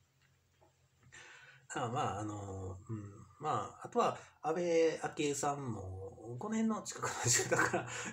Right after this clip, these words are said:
いきなり横から出てこられたのを、後から家帰ってから気づきました。あれ、なんか見たことあるなっ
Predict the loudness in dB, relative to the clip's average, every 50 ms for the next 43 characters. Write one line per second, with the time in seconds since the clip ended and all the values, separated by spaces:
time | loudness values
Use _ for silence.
0 | -6 -4 0 0 2 2 2 2 0 0 0 2 2 2 2 0 -2 -4 -2 -2
1 | -2 2 6 6 6 6 6 4 0 -2 -4 -6 -8 -10 -8 -4 -2 -2 0 2
2 | 2 2 4 4 4 6 6 6 6 6 4 2 -2 -2 -2 -2 -2 -2 -6 -8
3 | -8 -8 -8 -10 -10 -8 -6 -6 -6 -8 -8 -14 -18 -20 _ _ _ _ _ _
4 | _ _ _ _ _ _ _ _ _ _ -6 -2 -2 -2 -2 -4 -8 -14 _ -20
5 | -20 -20 -12 -8 -6 -6 -4 -4 -6 -6 -6 -8 -8 -6 -8 -8 -8 -10 -10 -10
6 | -12 -14 -16 -18